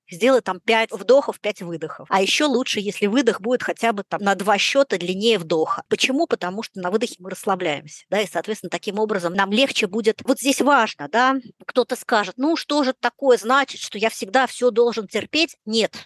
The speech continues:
Если у вас ценность быть агрессивным, вы можете так не делать. <laughs> Просто мы с вами чуть, вот сегодня чуть раньше говорили о том, что, в принципе, если от-, постоянно отвечать агрессией на агрессию, ну, это приведёт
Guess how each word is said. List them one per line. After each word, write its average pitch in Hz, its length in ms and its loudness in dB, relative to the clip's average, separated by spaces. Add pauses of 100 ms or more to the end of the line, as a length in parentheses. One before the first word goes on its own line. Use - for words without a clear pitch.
(140)
Если 208 320 0
у 254 80 6
вас 285 280 6
ценность 247 440 0
быть 262 220 -2
агрессивным, 208 640 2
вы 208 80 2
можете 247 300 0
так - 220 0
не 320 100 2
делать. - 440 -2 (120)
<laughs> - 240 -6
Просто 381 340 4
мы 254 140 -2
с - 60 -10
вами 294 240 4
чуть, - 340 -8 (180)
вот 233 140 -8
сегодня 269 400 -2
чуть - 200 -6
раньше 254 280 2
говорили 220 320 2
о 208 60 2
том, 240 160 -2
что, - 160 -12
в - 20 -20
принципе, 247 380 -4
если 220 220 -2
от-, 208 120 0
постоянно 233 460 0
отвечать 220 420 -2
агрессией 240 440 0
на 220 100 0
агрессию, 254 580 0
ну, 240 260 2
это 262 480 2
приведёт 233 480 -4